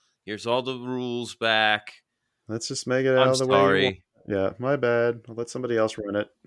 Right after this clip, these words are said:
Speaker 2: <laughs>
Speaker 1: I'm sorry.
Speaker 2: Yeah, exactly. Yeah, I mean, uh, good on him, I guess.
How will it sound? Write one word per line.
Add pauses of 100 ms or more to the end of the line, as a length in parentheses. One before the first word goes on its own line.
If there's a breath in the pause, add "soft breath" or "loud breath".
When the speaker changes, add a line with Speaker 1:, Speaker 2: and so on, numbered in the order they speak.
Speaker 2:
<laughs>
Speaker 1:
I'm
sorry. (300)
Speaker 2:
Yeah,
exactly. (560)
Yeah,
I
mean, (640)
uh, (260)
good
on
him,
I
guess.